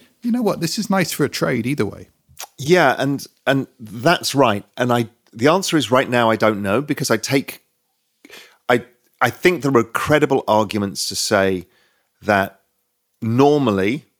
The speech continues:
Speaker 2: we would get a correction. Actually, normally what happens at this point in the cycle, post, early post-recession, is yields go to new lows. That's happened every single time since about nineteen ninety or maybe earlier.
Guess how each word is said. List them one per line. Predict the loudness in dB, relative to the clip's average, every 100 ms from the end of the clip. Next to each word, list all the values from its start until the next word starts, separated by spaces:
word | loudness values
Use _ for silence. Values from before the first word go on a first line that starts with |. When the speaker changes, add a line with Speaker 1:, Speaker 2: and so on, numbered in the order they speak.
| _ _ _ _ _ 0
Speaker 2:
we | 2
would | 2 2
get | 2
a | 0
correction. | 0 -2 0
Actually, | -2 0 2
normally | 2 2 2
what | 0 0
happens | -2 -4
at | -6
this | -6
point | -6 -4 -4
in | -4
the |
cycle, | -2 0 0 -2 -6 -8 _ _
post, | -2 -2 -2 -4 2
early | 2 2
post-recession, | 0 -2 -2 -4 -4 -4
is | -2
yields | -2 2
go | 0
to | 0
new | 0 0
lows. | -2 -6 -8 -4
That's | -2 -2
happened | -4 -2
every | -2 -2 -2
single | -2 -2 -2
time | -2 0 -2 -6 -14 -20 -10
since | -6 -2
about | -2 0
nineteen | -2 -2 -2
ninety | 0 -2 -6 -12 -6
or | -4
maybe | 0 0 0
earlier. | 0 -2 -6